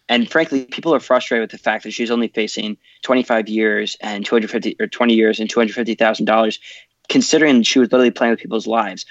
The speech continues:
I mean, if you're someone who relies on these blood tests, uh, whether you have a, you know, a variety of different diseases where you blo-, rely on blood tests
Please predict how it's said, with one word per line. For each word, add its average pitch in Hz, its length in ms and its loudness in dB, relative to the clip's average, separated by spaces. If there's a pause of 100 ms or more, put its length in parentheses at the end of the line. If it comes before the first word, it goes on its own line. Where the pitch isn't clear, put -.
(140)
I - 60 -2
mean, 123 100 4
if 123 100 0
you're 151 100 2
someone 156 260 2
who 147 80 0
relies 113 460 2
on 113 100 -4
these 104 120 -4
blood 113 280 0
tests, - 380 -6 (480)
uh, 98 320 -2
whether 110 220 -2
you 107 80 0
have 104 120 2
a, 101 80 -6 (160)
you - 120 -18
know, 92 80 -12
a - 40 -14
variety 101 340 0
of 95 40 -4
different 101 240 -6
diseases 104 400 -2
where 104 80 2
you 101 140 0
blo-, 107 360 2
rely 117 300 4
on 113 60 2
blood 107 180 -4
tests - 260 -2